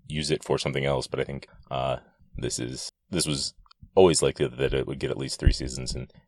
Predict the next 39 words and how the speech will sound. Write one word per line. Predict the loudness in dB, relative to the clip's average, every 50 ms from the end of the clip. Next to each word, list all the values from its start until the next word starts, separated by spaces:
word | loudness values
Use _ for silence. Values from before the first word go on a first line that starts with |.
| _
and | -8 -4 -4
hopefully | -4 -2 -2 -2 -4 -2
more. | -2 -4 -4 -4 -6 -8 -8 -6
And | -2 -2 0 0 0
according | 2 4 4 4 6 6
to | 6
The | 6
Hollywood | 8 8 8 6 6 2
Reporter, | 0 2 4 4 6 6 4 0 0 -2 -4 -6 -4 -4
Superman | -4 -2 0 0 2
and | 4 4
Lois | 4 2 2
is | 0 -4 -2
said | 0 2 2 2
to | 0 0
be | 0 0 0 0 -2 -6 -18 -20 -20 -20 -18 _ -8
a | -8
top | -4 0 0 0 2
performer | 0 0 -2 0 0 0 0 -2 -2 -4 _ _ _ _ _ _ -6
on | -2 2 2
H | 2 2 2
B | 2 2
O | 4
Max | 4 4 2 2 0 -4 -8 -6 -4 -4
as | -2 2
well, | 6 8 8 8 6 4 -6 -20 -20 -20 -20 -16 -2 4
whatever | 8 10 12 12 12 12
that | 10 10 10
means. | 8 4 2 2 0 -4 -8 -12 _ _ _ -20 -12 _ 0
I, | 0 0 0 -2 -6 -6 0
not | 2 2 2 4
to, | 4 4 4 4 4 _ _ -20 -20 _ _ _ -10
like, | -10 -10 -10 _ -20 -20 _ _ _ _ 2
that's | 2 2 6 8
awesome | 10 10 10 8 4 -2 -2 -4 -2
that | -2 0 0
it's | -2 -2
doing | -2 0 0 0 0
well, | -2 -2 -2 -2 -4